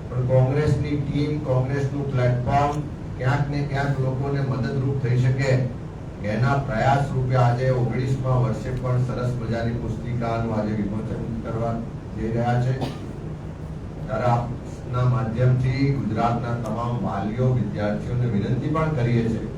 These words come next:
કે આ પુસ્તિકા ડિજિટલ સ્વરૂપે પણ અવેલેબલ છે. એના બારકોડને સ્કેન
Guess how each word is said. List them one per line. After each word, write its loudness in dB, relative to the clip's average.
કે -6
આ 0
પુસ્તિકા 0
ડિજિટલ 4
સ્વરૂપે 0
પણ 2
અવેલેબલ 2
છે. 2
એના -2
બારકોડને 2
સ્કેન 6